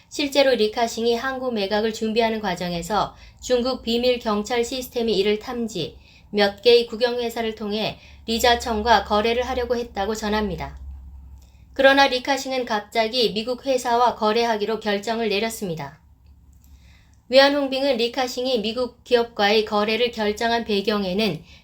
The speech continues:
그의 배후에 중공의 많은 권력 가문이 있기 때문이라고 밝혔습니다. 이들 중공 권력 가문은 시진핑과 트럼프가 격렬하게 충돌할 경우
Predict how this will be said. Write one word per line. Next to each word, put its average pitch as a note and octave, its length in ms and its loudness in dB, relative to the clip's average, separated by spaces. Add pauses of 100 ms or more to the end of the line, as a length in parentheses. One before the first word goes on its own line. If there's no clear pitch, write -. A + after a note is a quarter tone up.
그의 B3 260 6
배후에 G#3+ 640 2 (220)
중공의 G#3+ 580 0
많은 G#3+ 440 2
권력 A#3 400 0
가문이 G#3+ 420 0
있기 G#3+ 240 -4
때문이라고 A3 560 -2
밝혔습니다. G3 800 -6 (1900)
이들 C4+ 280 2
중공 B3 460 4
권력 A#3+ 440 4
가문은 G3+ 520 0
시진핑과 A3+ 960 0
트럼프가 G#3+ 680 0 (220)
격렬하게 A3+ 680 2
충돌할 B3+ 480 -2
경우 F3+ 440 -4